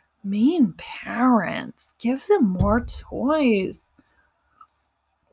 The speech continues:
Fill them up, give them the things. Stop. That's mean.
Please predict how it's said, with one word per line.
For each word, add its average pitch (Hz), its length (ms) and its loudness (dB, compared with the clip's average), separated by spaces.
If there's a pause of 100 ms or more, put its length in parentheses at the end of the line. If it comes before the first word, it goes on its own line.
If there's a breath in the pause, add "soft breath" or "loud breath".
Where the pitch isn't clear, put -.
(520)
Fill 226 280 6
them 294 260 4
up, 214 560 2
give 190 240 -2
them 269 240 2
the 311 140 2
things. 196 680 -2
Stop. 262 1400 -2 (120)
That's - 300 -14
mean. 339 920 0